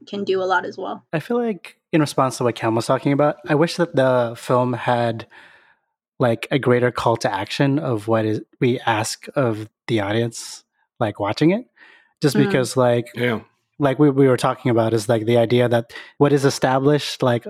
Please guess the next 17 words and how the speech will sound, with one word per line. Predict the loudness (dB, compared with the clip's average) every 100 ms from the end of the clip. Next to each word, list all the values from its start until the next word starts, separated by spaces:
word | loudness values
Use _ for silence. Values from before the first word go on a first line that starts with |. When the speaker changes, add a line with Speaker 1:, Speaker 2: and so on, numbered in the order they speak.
| -4
Speaker 2:
everyone's | -2 0 0
biases, | 0 0 0 0 0 2 0 -2
the | -4
stereotypes | -2 0 0 0 -2 -2
towards | -4 -2 -4 -4
animals, | -2 0 0 -2 -6 -12 -4
like, | 0 0 -4 -20 -20 _ _ _ -2
the, | 2 4 2 -2 -10 -6
the | -2
world | 2 4 4 2
is | 2
largely | 2 2 2 2 2
the |
same | 0 0 2 2 0 -2 -6 -10 -4
before | -2 2 2 2
and | 0 -2
after | 0 -2 -2 -2 -2 -2 -8